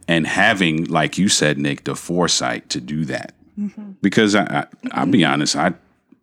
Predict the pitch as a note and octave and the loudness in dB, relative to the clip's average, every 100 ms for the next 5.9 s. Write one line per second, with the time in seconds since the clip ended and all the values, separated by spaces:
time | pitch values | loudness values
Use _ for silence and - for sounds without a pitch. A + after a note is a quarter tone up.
0 | _ - - F#3+ - - - - - F#3 | _ -6 -2 -2 -4 -8 -10 -12 -12 -12
1 | E3 E3 E3 E3+ E3+ E3 F#3 - _ _ | -12 -12 -14 -14 -16 -16 -18 -20 _ _
2 | _ - - _ - D#3 D#3 - F2 E2+ | _ -20 -20 _ -8 -4 -2 0 0 2
3 | F#2 F2 E2 B2 C3+ A2 A2+ G2 E2+ D#2+ | 2 2 4 4 4 2 4 4 4 4
4 | F2+ A2 - E2 D#2+ D#2 D#2 C#2+ C#2+ - | 4 2 0 0 0 -2 -4 -4 -4 0
5 | G2 D2+ C#2+ C2+ E2+ F2 E2 D#2 | 0 0 -4 -2 0 2 2 0